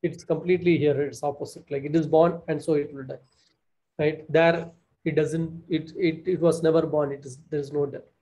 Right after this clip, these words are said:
right? And, and, and here, like, it is always changing.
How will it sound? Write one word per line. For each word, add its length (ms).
right? 220
And, 240
and, 520
and 180
here, 240
like, 380
it 100
is 80
always 480
changing. 320